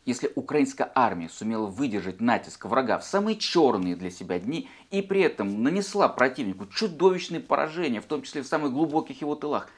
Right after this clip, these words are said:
то какими сюрпризами украинская армия обрадует российский режим теперь, когда у украинцев будут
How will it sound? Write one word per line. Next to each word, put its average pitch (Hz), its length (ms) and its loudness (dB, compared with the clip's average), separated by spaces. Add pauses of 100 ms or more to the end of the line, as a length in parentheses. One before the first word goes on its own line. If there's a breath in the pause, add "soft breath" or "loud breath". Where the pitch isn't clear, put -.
(260 soft breath)
то 196 80 -2
какими 202 380 -4
сюрпризами 190 800 -2
украинская 269 560 -2
армия 165 360 4 (200 loud breath)
обрадует 127 800 8
российский 139 560 2
режим 113 280 -2 (100)
теперь, - 480 -4 (480 soft breath)
когда 101 460 -2
у 113 120 -2
украинцев 104 500 -2
будут 90 280 -10